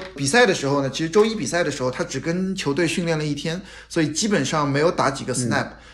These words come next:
Speaker 1: 但是我们看一下
Speaker 2: 嗯。
Speaker 1: 第二周或者接下来 bye 之后，O B J跟他们训练融合了之后，怎么样融入这样一个进攻体系吧。
Speaker 2: 嗯，然后应该是这个，他，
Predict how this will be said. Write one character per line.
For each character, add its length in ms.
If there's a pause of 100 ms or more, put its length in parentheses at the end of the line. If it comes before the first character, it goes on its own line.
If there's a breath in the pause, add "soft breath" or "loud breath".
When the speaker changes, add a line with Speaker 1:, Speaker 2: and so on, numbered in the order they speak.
(120)
Speaker 1:
但 80
是 120
我 120
们 380
看 260
一 40
下 220
Speaker 2:
嗯。 60
Speaker 1:
第 140
二 160
周 180
或 140
者 140
接 180
下 80
来 140
bye 320
之 120
后 320 (160 loud breath)
，O 120
B 80
J 120
跟 120
他 60
们 140
训 200
练 120
融 140
合 140
了 80
之 120
后， 300 (240 loud breath)
怎 100
么 80
样 160
融 120
入 120
这 120
样 100
一 60
个 60
进 140
攻 140
体 140
系 180
吧。 100 (440)
Speaker 2:
嗯， 420 (300)
然 100
后 260
应 160
该 160
是 680
这 200
个， 840
他， 560